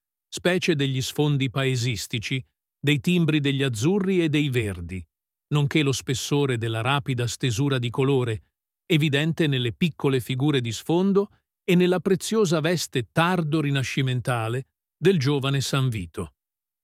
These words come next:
Proveniente dal monastero delle Agostiniane, annesso alla chiesa di San Vito di Ferrara, la crocefissione entrò in pinacoteca nel milleottocentoundici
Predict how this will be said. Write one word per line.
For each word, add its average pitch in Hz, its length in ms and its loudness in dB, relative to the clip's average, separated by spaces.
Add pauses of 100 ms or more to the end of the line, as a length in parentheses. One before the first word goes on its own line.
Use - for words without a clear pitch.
(140)
Proveniente 226 560 2
dal 160 160 2
monastero 147 640 0
delle 131 240 -2
Agostiniane, 127 1000 -2
annesso 139 500 0
alla 127 160 -2
chiesa 147 380 -2
di 120 120 -4
San 135 260 -2
Vito 139 240 -2
di 117 120 -4
Ferrara, 113 560 -2 (440)
la 170 140 2
crocefissione 151 1040 0
entrò 165 400 2
in 139 140 0
pinacoteca 151 720 0
nel 131 200 0
milleottocentoundici 147 1600 0